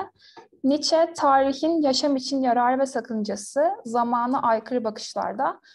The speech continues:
hayvanlar insanlardan farklı olarak unutmayı bilirler ve dolayısıyla geçmişe bağlı yaşamazlar. Bu durum onları tarih dışı kılar der. İnsanın da herhangi bir politik ya da sosyal şartta tarih dışı kalması mümkün müdür?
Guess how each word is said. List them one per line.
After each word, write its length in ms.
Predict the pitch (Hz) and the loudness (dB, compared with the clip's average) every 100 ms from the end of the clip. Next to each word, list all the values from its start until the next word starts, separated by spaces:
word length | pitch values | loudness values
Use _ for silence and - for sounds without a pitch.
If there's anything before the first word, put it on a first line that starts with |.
| _ | _
hayvanlar 520 | - 247 254 262 285 | 0 2 4 2 0
insanlardan 460 | 254 254 254 254 277 | -2 -4 -4 -4 -4
farklı 400 | 277 262 254 277 | -2 -4 -2 -4
olarak 320 | 254 254 294 | -2 -2 -4
unutmayı 460 | 247 247 - 254 247 | -8 -10 -8 -6 -4
bilirler 500 | 240 254 202 247 - _ _ 254 | -2 -2 0 -4 -6 _ _ -2
ve 60 | |
dolayısıyla 480 | 247 247 254 254 254 | -2 0 -2 -4 -6
geçmişe 420 | 226 226 233 262 | -6 -6 -6 -4
bağlı 260 | 220 226 254 | -2 -2 -4
yaşamazlar. 720 | 226 226 208 202 190 285 - _ _ _ | -6 -6 -6 -6 -4 -6 -6 _ _ _
Bu 120 | 269 | -6
durum 220 | 277 311 - | -2 -2 -2
onları 360 | 247 247 285 | -2 -2 -6
tarih 300 | 277 262 269 | 0 0 0
dışı 220 | 262 - | -4 -12
kılar 340 | - 202 180 175 | -6 -2 -2 -2
der. 280 | 170 - - _ _ _ | -6 -8 -18 _ _ _
İnsanın 440 | 247 254 262 294 320 | -4 -2 -2 -2 0
da 80 | 302 | 2
herhangi 420 | 277 277 302 277 | 2 2 -2 -4
bir 120 | 277 | -4
politik 340 | - 254 254 | -2 -2 -2
ya 80 | 285 | -4
da 60 | 277 | -4
sosyal 400 | 277 254 269 269 | -4 -2 0 -2
şartta 360 | - 226 302 | 0 -2 -2
tarih 280 | 294 254 262 | 0 0 0
dışı 180 | 262 254 | -2 -6
kalması 360 | 254 233 247 247 | -4 -4 -4 -6
mümkün 320 | 240 - 240 | -6 -6 -6
müdür? 300 | 190 320 | -4 -8